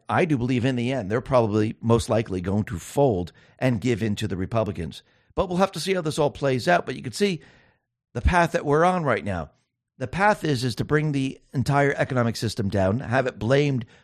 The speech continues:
on Biden, have it blamed on the central bank, the World Economic Forum, and then use this leverage to shift us in a completely different direction. I do believe that's exactly what's going to happen. And Trump, like he said before, he can take what is happening and turn it right around.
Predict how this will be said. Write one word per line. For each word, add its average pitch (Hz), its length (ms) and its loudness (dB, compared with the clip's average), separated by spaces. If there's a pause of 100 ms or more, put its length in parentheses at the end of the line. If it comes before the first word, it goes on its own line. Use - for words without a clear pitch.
(140)
on 120 360 2
Biden, 98 340 0
have 123 220 2
it 135 80 -6
blamed 135 400 -2
on 117 180 0
the 107 80 -2
central 101 300 -2
bank, 98 180 -2
the 95 80 -8
World 92 220 -2
Economic 87 360 -8
Forum, 92 360 -4 (580)
and 147 160 4
then 135 160 4
use 160 400 2
this 120 240 2
leverage 104 560 4 (320)
to 135 160 2
shift 185 340 0
us 131 220 0
in 147 140 -4
a 131 60 0
completely 135 580 -2
different 117 320 -2
direction. 107 320 2
I 101 80 0
do 113 120 -2
believe 107 220 -2 (280)
that's 123 200 0
exactly 110 540 -2
what's 110 180 0
going 98 220 0
to 95 80 0
happen. 98 260 2
And 104 100 2
Trump, 147 300 2 (380)
like 123 240 0
he 147 80 -4
said 143 200 2
before, 135 480 2 (280)
he 160 160 0
can 147 300 -2 (180)
take 143 280 2
what 156 280 2
is 143 100 -2
happening 131 480 4 (260)
and 123 280 4
turn 131 280 6
it - 180 -2
right 117 280 4
around. 98 540 4